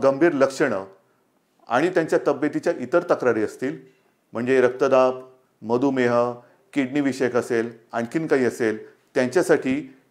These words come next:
ही वेगळी, आणखीन एक वेगळं हॉस्पिटल. ह्या तिन्ही ठिकाणी डॉक्टर्स असतील, पण तिसरं जे असेल ते पूर्णपणे सुसज्ज असेल. त्याच्यामध्ये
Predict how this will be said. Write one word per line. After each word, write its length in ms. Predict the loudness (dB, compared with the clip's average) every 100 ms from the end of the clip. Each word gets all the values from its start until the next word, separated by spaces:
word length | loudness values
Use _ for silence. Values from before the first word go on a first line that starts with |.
| -8
ही 100 | -2
वेगळी, 360 | 2 2 2 -2 -4
आणखीन 280 | -4 -2 -6
एक 140 | -2
वेगळं 220 | 2 2
हॉस्पिटल. 420 | 0 -6 -14 -14 -16 _ _ _ _ 2
ह्या 100 | 2 2
तिन्ही 220 | 0 0
ठिकाणी 320 | 0 0 2 4
डॉक्टर्स 420 | 4 2 -6 -6
असतील, 240 | -14 -16 -18 _ _ _ _ _ _ 0
पण 120 | 0 0
तिसरं 280 | -2 4 4
जे 120 | 6
असेल 480 | 2 2 -2 -4 -16 _ _ _
ते 60 | -2
पूर्णपणे 800 | -2 -6 -2 0 0 2 0 0
सुसज्ज 440 | -4 -2 -2 2
असेल. 460 | 0 2 -4 -4 -6
त्याच्यामध्ये 640 | -4 -2 2 2 2 -2